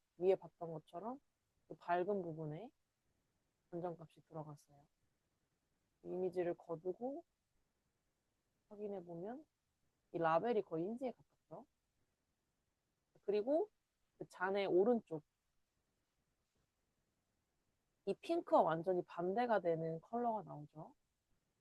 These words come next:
그래서 이미지에 블렌드 레이어인 레이어가 올라갔을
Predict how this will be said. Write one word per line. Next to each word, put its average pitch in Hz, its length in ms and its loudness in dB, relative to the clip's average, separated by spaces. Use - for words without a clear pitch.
그래서 196 220 -2
이미지에 208 680 2
블렌드 226 380 4
레이어인 180 1080 2
레이어가 180 340 6
올라갔을 156 640 0